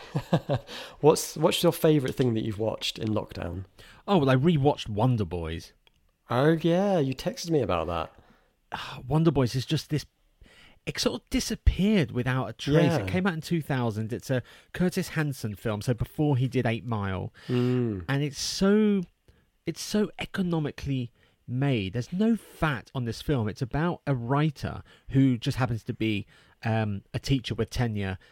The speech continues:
Speaker 2: at a university somewhere. And seven years ago, he write-, he wrote a book that was, uh, a, a, an industry sensation. It was his debut book. And now, seven years later, he's struggling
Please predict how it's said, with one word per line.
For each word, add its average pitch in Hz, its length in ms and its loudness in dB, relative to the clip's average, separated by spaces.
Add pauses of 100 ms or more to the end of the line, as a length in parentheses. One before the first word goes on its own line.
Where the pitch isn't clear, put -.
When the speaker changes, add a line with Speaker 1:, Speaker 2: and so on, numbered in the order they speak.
(160)
Speaker 2:
at 104 220 -6
a 104 380 -4 (400)
university 110 540 -2
somewhere. 92 400 -4 (300)
And 131 120 -4
seven 175 300 2
years 139 160 2
ago, 123 180 0
he 123 120 2
write-, 127 280 -2 (160)
he 135 100 4
wrote 147 240 4
a 139 40 -4
book 113 300 -2
that 117 160 -4
was, 110 300 -4 (340)
uh, 110 260 -2
a, 113 240 -4
a, 107 400 -4
an 123 80 -2
industry 131 420 -4
sensation. 104 800 -8 (220)
It - 40 -10
was 107 100 -6
his 113 120 -6
debut 131 360 2
book. 101 260 -2 (200)
And 120 120 -4
now, 120 120 0
seven 123 320 0
years 110 200 -2
later, 98 320 -4
he's 110 240 -4
struggling 120 920 -2